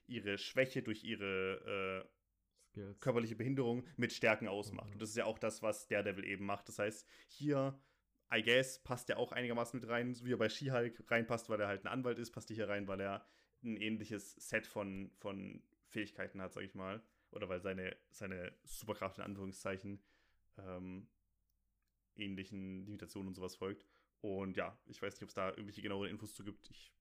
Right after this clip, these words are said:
Speaker 1: hab da jetzt auch nichts zu gefunden. Ich weiß nicht, warum es überhaupt existiert. Könnte cool werden. Ich fand den Charakter jetzt nicht schlecht in Hawkeye, aber die hat halt auch nur so zwölf Minuten Screentime. <laughs> Also, keine Ahnung, warum das eine Solo-Serie gibt, aber ja.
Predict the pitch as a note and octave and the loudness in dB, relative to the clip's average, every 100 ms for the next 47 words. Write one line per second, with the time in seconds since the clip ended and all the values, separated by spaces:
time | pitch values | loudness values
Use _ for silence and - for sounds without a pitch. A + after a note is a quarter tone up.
0 | - - F#2+ F#2+ - G#2 - - G2+ G2 | -20 -8 -6 -6 -8 -12 -12 -14 -14 -8
1 | G#2 - G#2 - - - - - _ _ | -8 -6 -8 -12 -20 -20 -20 -20 _ _
2 | _ _ - A#2+ B2 A#2+ B2 A#2 G#2+ A2 | _ _ -10 2 4 4 2 0 2 2
3 | A2 A#2 A2 - A#2 A2 - - C3 C3+ | 2 -4 -6 -2 0 0 -4 0 2 2
4 | - - C3 B2 A#2+ A#2 A#2 - A2 G#2 | 0 -4 0 2 2 2 -4 -6 -8 -8
5 | G2 G#2+ A2 G2 G2 - A2+ A2+ G#2+ G#2+ | -10 -6 -6 -6 -8 -2 -2 -2 0 0
6 | G#2+ G2+ G2 F#2+ G2 G#2 - G#2 G#2+ G#2 | 2 2 0 -4 -6 -8 -8 -6 -6 -6
7 | - G#2+ A2+ G#2+ G2+ - A2 A2+ A#2+ A2+ | -4 -4 -4 -8 -8 -6 -4 -2 -2 -2
8 | A#2+ - _ _ _ - C3 D3 B2 A#2+ | -4 -10 _ _ _ 2 8 8 6 0
9 | - - - - - B2 G2 A2+ A#2 G#2+ | -2 -16 -20 -14 0 2 4 0 -2 -4
10 | A2 A2+ A#2 A#2 A2 G#2 A2 A2+ C3+ - | -6 -8 -6 -6 -6 -6 -6 -6 -8 -2
11 | G#2+ A2+ A#2 G2+ | 2 2 2 -2